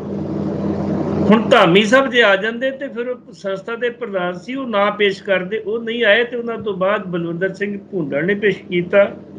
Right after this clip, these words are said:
ਤੇ ਉਹਦੀ ਤਾਈ ਜਿਹੜੀ ਸੀ ਪਰਮਜੀਤ ਸਿੰਘ ਸਰਨਾ, ਜਿਹੜੇ ਤੀਹ ਸਾਲ ਗਾਲਾਂ ਕੱਢਦੇ ਨੇ ਬਾਦਲਾਂ ਨੂੰ, ਤੇ ਹੁਣ ਬੜੇ ਵੱਡੇ ਸਿਪਾਹੀ ਸਰ ਬਣੇ ਆ। ਜਦੋਂ ਕੋਈ ਨਵਾਂ ਨਵਾਂ ਮੁਸਲਮਾਨ ਬਣਦਾ ਨਾ, ਉਹ ਬਾਂਗ ਫਿਰ ਬੜੀ ਉੱਚੀ ਦਿੰਦਾ,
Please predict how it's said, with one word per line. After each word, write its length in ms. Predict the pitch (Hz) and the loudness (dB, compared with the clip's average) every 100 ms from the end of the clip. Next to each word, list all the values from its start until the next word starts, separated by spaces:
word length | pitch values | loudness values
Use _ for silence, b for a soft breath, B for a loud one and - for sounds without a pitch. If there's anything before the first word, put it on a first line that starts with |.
| - - - - - - - - - - - - | -18 -18 -16 -18 -18 -16 -16 -16 -16 -16 -14 2
ਤੇ 180 | 190 185 | 2 4
ਉਹਦੀ 260 | 196 226 233 | 4 4 0
ਤਾਈ 380 | 175 180 185 214 | 2 4 4 2
ਜਿਹੜੀ 360 | 185 180 180 | 0 -2 -2
ਸੀ 420 | 170 202 190 156 - - - | -8 -8 -6 -8 -12 -20 -8
ਪਰਮਜੀਤ 480 | 190 180 185 180 190 | -4 -2 -4 -6 -8
ਸਿੰਘ 220 | - 196 | -8 -10
ਸਰਨਾ, 540 | 180 - 151 160 131 101 - - - | -8 -8 -8 -6 -8 -12 -20 -20 -10
ਜਿਹੜੇ 220 | 165 202 | -2 -2
ਤੀਹ 420 | 196 - 226 262 | -2 -8 -6 -4
ਸਾਲ 240 | 233 208 202 | -2 -2 0
ਗਾਲਾਂ 300 | 156 160 180 | 0 2 2
ਕੱਢਦੇ 320 | 180 196 208 | 0 -2 0
ਨੇ 80 | 202 | 0
ਬਾਦਲਾਂ 440 | 170 165 170 190 | 0 -2 0 0
ਨੂੰ, 100 | 202 | 0
ਤੇ 80 | 214 | -2
ਹੁਣ 200 | 180 196 | -2 -2
ਬੜੇ 320 | 160 175 226 | -4 0 2
ਵੱਡੇ 360 | 196 185 185 214 | 2 0 0 0
ਸਿਪਾਹੀ 380 | 170 190 190 180 | -2 -2 -2 0
ਸਰ 180 | 185 | 0
ਬਣੇ 280 | 170 151 139 | 0 -6 -6
ਆ। 40 | 135 - - - - - - _ - - - - - 156 | -10 -16 -20 -20 -20 -20 -20 _ -20 -20 -20 -20 -10 -2
ਜਦੋਂ 280 | 165 202 | 0 0
ਕੋਈ 160 | 196 220 | -2 -4
ਨਵਾਂ 340 | 180 156 165 | 0 2 2
ਨਵਾਂ 180 | 196 233 | 2 0
ਮੁਸਲਮਾਨ 460 | 208 175 175 214 202 | 0 -2 0 0 2
ਬਣਦਾ 340 | 165 160 196 | 2 2 2
ਨਾ, 140 | 226 247 | 2 2
ਉਹ 120 | 233 | 2
ਬਾਂਗ 500 | 175 175 180 202 196 | 2 4 4 4 2
ਫਿਰ 120 | 220 | 0
ਬੜੀ 180 | 202 202 | 0 0
ਉੱਚੀ 220 | 180 202 | -2 -4
ਦਿੰਦਾ, 340 | 165 135 123 | -4 -6 -10